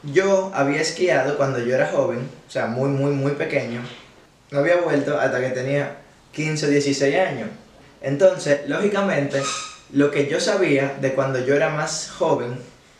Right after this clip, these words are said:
era conocimiento empírico, pero que realmente no era aplicable a lo que yo debería de saber una persona que tiene quince. O sea, una persona que tiene nueve años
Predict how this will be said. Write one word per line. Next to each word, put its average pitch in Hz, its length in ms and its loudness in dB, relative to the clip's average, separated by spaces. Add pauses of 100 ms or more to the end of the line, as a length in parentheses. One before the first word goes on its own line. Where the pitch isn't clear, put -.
(240)
era 151 680 2 (140)
conocimiento 151 680 -2
empírico, 190 680 -4 (640)
pero 147 220 0
que 147 100 2
realmente 160 560 0
no 151 100 0
era 151 280 2
aplicable 143 720 -2 (240)
a 131 360 2
lo 127 80 0
que 135 120 0
yo 135 120 2
debería 143 300 4
de 143 100 2
saber 170 580 -2
una 139 260 0
persona 131 320 0
que 127 80 0
tiene 123 240 -4
quince. 190 220 0
O 139 40 -2
sea, 123 120 -4
una 175 140 0
persona 196 280 -2
que 214 100 2
tiene 185 220 0
nueve 175 280 4
años 143 280 -2